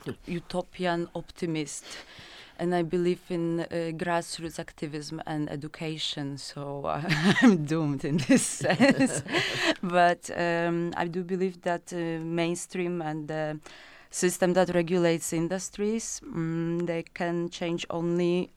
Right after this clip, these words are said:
Speaker 2: at this moment when the, um, awareness and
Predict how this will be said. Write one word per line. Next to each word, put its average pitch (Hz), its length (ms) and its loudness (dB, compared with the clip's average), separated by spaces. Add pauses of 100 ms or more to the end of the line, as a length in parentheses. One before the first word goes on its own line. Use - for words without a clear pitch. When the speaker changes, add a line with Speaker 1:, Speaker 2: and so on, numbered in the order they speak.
(160)
Speaker 2:
at 151 180 -4
this 160 220 -8
moment 170 440 -2
when 165 220 -4
the, 160 400 -4 (1300)
um, 160 720 2 (720)
awareness 196 480 4
and 175 200 2